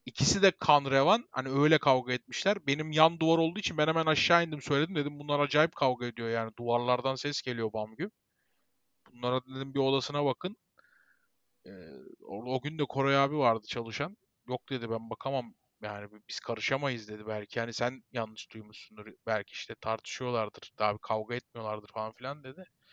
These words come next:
Abi odadan bir çıktılar, ikisinin de üstü kıpkırmızı kan yani. Çocuk da rahatsız bir çocukmuş. Sonra ayrıldı oradan zaten.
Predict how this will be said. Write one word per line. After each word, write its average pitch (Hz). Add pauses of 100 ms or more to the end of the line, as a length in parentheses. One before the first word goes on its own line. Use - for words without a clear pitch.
(800)
Abi 110
odadan 120
bir 151
çıktılar, -
ikisinin 135
de 139
üstü 127
kıpkırmızı 131
kan 151
yani. 113
Çocuk -
da 127
rahatsız 117
bir 131
çocukmuş. -
Sonra 127 (1080)
ayrıldı 127
oradan 110
zaten. 107